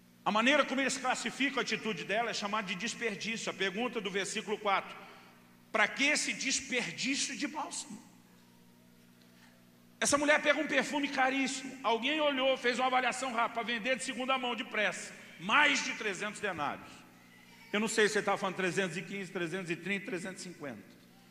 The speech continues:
Acho que fosse mais do que isso, dizia quase quatrocentos. Mas vamos tirar o mais e pensar só nos trezentos denários. O denário era o pagamento de uma diária de trabalho de um trabalhador normal.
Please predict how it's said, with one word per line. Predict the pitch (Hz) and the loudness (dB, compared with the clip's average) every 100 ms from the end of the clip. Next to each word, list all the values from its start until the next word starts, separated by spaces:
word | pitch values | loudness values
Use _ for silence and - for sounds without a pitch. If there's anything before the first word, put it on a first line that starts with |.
| - - - | -20 -20 -10
Acho | 151 | -8
que | - | -6
fosse | 165 143 | -6 -4
mais | 165 185 | -2 -2
do | |
que | 160 165 | -4 -6
isso, | 180 - | -8 -8
dizia | 156 156 | -10 -8
quase | - 160 156 | -6 -8 -6
quatrocentos. | 170 165 - - - - - - - - - - - - - - | -8 -8 -12 -16 -18 -20 -20 -20 -20 -20 -20 -20 -20 -20 -20 -8
Mas | - 180 | -2 0
vamos | 262 262 | 0 2
tirar | 247 226 | 2 4
o | 220 | 2
mais | 208 233 226 170 135 - | 0 2 2 0 -2 -10
e | 175 | -10
pensar | 190 180 185 185 | -6 -4 -4 -4
só | - | -4
nos | 214 - | -6 -6
trezentos | 208 175 180 175 | -6 -4 -6 -6
denários. | 170 156 131 92 - - - - - - | -6 -4 -6 -8 -14 -20 -20 -20 -18 -8
O | |
denário | 156 190 196 226 226 240 - - 175 | -2 0 4 2 2 -2 -8 -8 -2
era | 196 | -2
o | |
pagamento | 180 208 190 180 196 208 196 | 0 0 2 0 0 -2 -6
de | 180 | -4
uma | 190 | -4
diária | 185 160 175 190 196 | -2 0 4 4 2
de | 175 | -2
trabalho | 170 202 170 165 151 | -2 -2 0 0 -2
de | |
um | 175 | -4
trabalhador | 160 160 143 139 165 | -4 -2 -2 -4 -4
normal. | 127 123 101 | -4 -6 -8